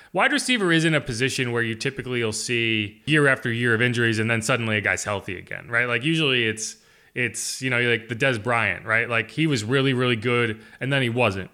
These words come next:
And these are very similar receivers, very similar play styles. And he never got back, right? Like, he, he, the Saints signed him and he played literally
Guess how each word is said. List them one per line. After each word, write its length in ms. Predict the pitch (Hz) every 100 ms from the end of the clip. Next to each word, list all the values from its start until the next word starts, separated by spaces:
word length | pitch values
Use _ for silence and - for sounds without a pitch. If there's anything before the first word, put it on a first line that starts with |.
| _ _ -
And 100 | 143
these 100 | 131
are 40 |
very 160 | 127 117
similar 360 | 147 127 117
receivers, 520 | 104 98 117 101 95
very 180 | 95 113
similar 380 | - 123 110 104
play 180 | - 110
styles. 520 | 107 110 107 98 - - - - -
And 180 | 135
he 120 | 120 190
never 160 | 220
got 160 | 107 92
back, 300 | 98 - - _
right? 180 | 127 131
Like, 180 | 127 -
he, 260 | 170 160
he, 420 | 143 131 139 135 - _ _ -
the 100 | 131
Saints 280 | - 160 165
signed 300 | 156 147 143
him 400 | 151 156 147 127 _ _ _ _ _ _
and 160 | 135 127
he 120 | 131
played 480 | - 139 143 123 -
literally 720 | 135 151 147 139 131 - -